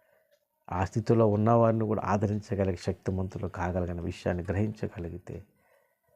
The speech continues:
ఆయన ద్వారా పొందే ఆదరణ ఎంత బలమైనదో, ఎంత ఉన్నతమైనదో మనం గ్రహించగలుగుతాం. కనుక ఈ సందేశం వారు ఆలోచించండి. నీ స్థితి ఏదైనా కానీ, నీ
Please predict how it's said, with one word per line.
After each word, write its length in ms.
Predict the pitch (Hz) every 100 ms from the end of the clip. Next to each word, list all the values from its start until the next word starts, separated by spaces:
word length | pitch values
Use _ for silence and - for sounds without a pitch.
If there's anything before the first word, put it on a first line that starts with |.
| _ _
ఆయన 320 | - 92 98 95
ద్వారా 260 | 92 95
పొందే 340 | 90 95 87 87
ఆదరణ 400 | 95 90 87 85
ఎంత 320 | 82 85 95
బలమైనదో, 680 | 78 85 90 92 90 90 104 101
ఎంత 160 | 92 92
ఉన్నతమైనదో 640 | 98 120 113 107 104 95
మనం 200 | 87 85
గ్రహించగలుగుతాం. 840 | - 82 87 - 80 82 90 - -
కనుక 180 | 104 95
ఈ 60 | 92
సందేశం 520 | 95 95 104 - 98
వారు 140 | 101
ఆలోచించండి. 840 | 92 110 123 - - - 107 101 107 - - - _ -
నీ 140 | 107 123
స్థితి 280 | - 143 120
ఏదైనా 520 | 110 127 147 147 147
కానీ, 320 | 110 101 92 -
నీ 160 | 104